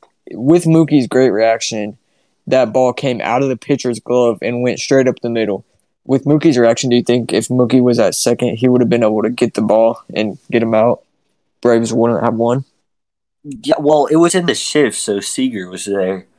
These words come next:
Speaker 1: Oh,
Speaker 2: But
Speaker 1: yeah.
Speaker 2: so I think it would have been, uh, Turner, whoever's playing short.
Speaker 1: Mm-hmm.
Speaker 2: But, yeah, I think it's a tough play for Seager. It's a hard hit ball, taking a one hop.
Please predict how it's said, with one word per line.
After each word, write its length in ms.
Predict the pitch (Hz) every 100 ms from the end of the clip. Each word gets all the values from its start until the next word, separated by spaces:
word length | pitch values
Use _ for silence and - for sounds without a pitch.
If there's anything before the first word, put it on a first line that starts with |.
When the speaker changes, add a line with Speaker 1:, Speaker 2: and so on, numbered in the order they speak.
| _ _ _ _ -
Speaker 1:
Oh, 200 | 120 117
Speaker 2:
But 180 | 113 104
Speaker 1:
yeah. 260 | 95 107 - _
Speaker 2:
so 220 | - 117 110
I 140 | 107
think 320 | - - 131
it 60 | 117
would 180 | 110 101
have 60 |
been, 240 | 101 101 98
uh, 200 | 92 92
Turner, 460 | - 107 110 87 87
whoever's 400 | 98 98 95 -
playing 260 | - 98
short. 460 | 92 - 98 117 - _ _ _ _ _ -
Speaker 1:
Mm-hmm. 200 | 123 113 131 -
Speaker 2:
But, 280 | 120 113 - _
yeah, 300 | - 107 90 - -
I 100 | 127
think 340 | 156 143 117 _ -
it's 220 | 156 156
a 80 | 120
tough 300 | - 107 -
play 200 | 104 104
for 160 | 95
Seager. 400 | 92 107 101 101
It's 180 | 110 113
a 100 | 101
hard 260 | 98 98 95
hit 240 | 101 95
ball, 400 | 95 90 92 101
taking 320 | - 107 107
a 80 | 92
one 240 | 85 95
hop. 380 | 95 90 101 -